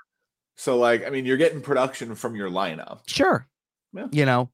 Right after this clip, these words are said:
Speaker 2: but those are, those are really the four guys to me. And, like, 'cause Brink doesn't even qualify for this yet, but
Speaker 1: Right.
Speaker 2: but those are the four guys to me that I, or four or five guys to me,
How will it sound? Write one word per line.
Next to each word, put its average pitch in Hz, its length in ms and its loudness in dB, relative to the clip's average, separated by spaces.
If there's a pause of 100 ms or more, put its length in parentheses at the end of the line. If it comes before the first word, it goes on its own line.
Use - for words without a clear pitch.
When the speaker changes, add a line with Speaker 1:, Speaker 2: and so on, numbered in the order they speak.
Speaker 2:
but 139 120 -2
those 208 220 4
are, 233 60 4
those 233 480 2
are 262 100 8
really 208 320 4
the 160 100 2
four 156 400 0
guys 113 460 0
to - 100 -10
me. 113 420 -6 (420)
And, 135 220 -2
like, 135 180 -2 (500)
'cause 147 140 -8
Brink 214 320 -2
doesn't 151 260 0
even 131 220 -6
qualify 123 520 0
for - 120 -8
this 107 220 -8
yet, 104 320 -6 (460)
but 120 260 0
Speaker 1:
Right. - 120 -4 (520)
Speaker 2:
but 151 180 -4
those 226 220 2
are 240 40 0
the 196 80 0
four 180 320 0
guys 151 300 2
to 127 100 -10
me 127 300 -4
that 110 140 -6
I, 110 100 -2
or 127 120 -6
four 147 260 -4
or 131 60 -2
five 127 320 2
guys 120 260 0
to - 80 -10
me, 104 360 -8